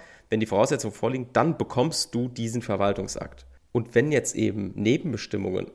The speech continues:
uneingeschränkt hier zulässig wären bei dem gebundenen Anspruch, würde eben dieses System des gebundenen Anspruchs konterkariert werden. Weil dann ist es eben kein gebundener Anspruch mehr, weil der Einzelne kann eben nicht sagen, okay, guck mal, Voraussetzungen, perfekt, passen bei mir,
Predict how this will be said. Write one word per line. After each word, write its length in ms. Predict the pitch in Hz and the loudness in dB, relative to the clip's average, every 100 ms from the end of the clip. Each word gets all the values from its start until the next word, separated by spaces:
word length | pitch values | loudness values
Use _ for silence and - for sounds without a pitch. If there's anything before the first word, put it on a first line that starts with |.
| - | -2
uneingeschränkt 960 | 214 220 - 151 151 147 - 147 147 | 0 0 0 0 0 -2 -2 -2 -2
hier 220 | - 135 | -2 -2
zulässig 720 | 127 - 208 226 - 110 - | -2 -4 -2 0 0 -2 -2
wären 400 | 101 98 95 92 - - | 0 2 2 -2 -4 -4
bei 120 | 95 | -2
dem 120 | 98 | -2
gebundenen 400 | 90 101 101 - | -2 -4 -4 -6
Anspruch, 420 | 98 - - - - - _ | -8 -6 -8 -8 -12 -20 _
würde 240 | 117 139 | -2 0
eben 240 | - 131 120 | 2 0 0
dieses 460 | 120 110 107 - | -4 -4 -4 -4
System 640 | - 104 - - 139 151 185 | -4 -2 -4 -4 0 2 2
des 160 | 165 | 0
gebundenen 440 | - 120 143 139 120 | -2 -2 -2 -2 -2
Anspruchs 500 | 117 - - 156 - | -2 -2 -4 -6 -2
konterkariert 680 | 123 127 - 120 110 - 90 | -2 -2 -2 -2 0 0 -2
werden. 300 | - - - _ _ _ _ _ | -6 -6 -12 _ _ _ _ _
Weil 100 | 104 | 2
dann 140 | 101 | 4
ist 120 | 110 123 | 2 0
es 120 | - | 2
eben 160 | 110 | 0
kein 260 | 107 - 180 | 2 2 2
gebundener 480 | 135 101 95 92 - | 2 0 0 -2 -4
Anspruch 400 | 92 - 98 - | -6 -6 -6 -2
mehr, 380 | 95 107 196 - _ _ _ - | -2 0 -4 -10 _ _ _ 0
weil 340 | 104 101 101 - - | 4 6 4 0 0
der 400 | 101 95 92 - | 4 4 2 0
Einzelne 420 | 98 - 139 127 | -2 0 0 0
kann 200 | 117 95 | 0 -2
eben 160 | 98 | 0
nicht 140 | 110 - | -2 0
sagen, 140 | 107 | 0
okay, 340 | 85 - 101 - - | 0 0 -2 -4 -12
guck 160 | - 113 | -6 -2
mal, 120 | 107 | 0
Voraussetzungen, 640 | 98 98 147 143 135 135 | 2 2 2 0 -2 -2
perfekt, 360 | 117 95 147 - | -4 -2 -4 -2
passen 260 | 127 135 | -2 0
bei 100 | 143 | 0
mir, 160 | 139 143 | 2 2